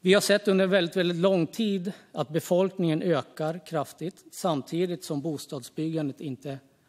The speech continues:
harmoniserar i antalet byggda bostäder. Hade man valt att se de här problemen så hade kanske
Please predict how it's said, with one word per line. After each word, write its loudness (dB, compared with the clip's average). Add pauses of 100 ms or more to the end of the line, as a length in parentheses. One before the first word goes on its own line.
(160)
harmoniserar -4
i -10
antalet -12
byggda -10
bostäder. -14 (1300)
Hade 2
man 6
valt 4
att 2
se 4
de 4
här 2
problemen 0 (160)
så -4
hade 0
kanske -4